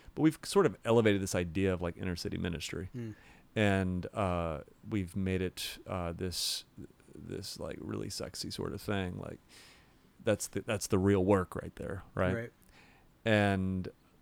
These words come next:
Speaker 1: I think we're just setting ourselves up for failure if that's what we believe. The
Speaker 2: Yeah.
Speaker 1: reality is, is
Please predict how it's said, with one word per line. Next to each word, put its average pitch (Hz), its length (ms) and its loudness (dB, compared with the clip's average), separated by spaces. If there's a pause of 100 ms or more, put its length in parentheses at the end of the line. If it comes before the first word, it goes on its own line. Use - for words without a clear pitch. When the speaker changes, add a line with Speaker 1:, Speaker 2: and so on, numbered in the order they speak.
(180)
Speaker 1:
I 110 100 2
think 117 260 2
we're 120 80 6
just 92 220 0
setting 95 160 0
ourselves 98 360 2
up 107 160 2
for 95 140 -4
failure 92 880 2
if 98 140 0
that's 92 180 2
what 92 100 -2
we 98 100 0
believe. 95 640 -2 (100)
The 117 160 4
Speaker 2:
Yeah. 101 60 4
Speaker 1:
reality 104 600 8
is, 95 240 2
is 92 300 -4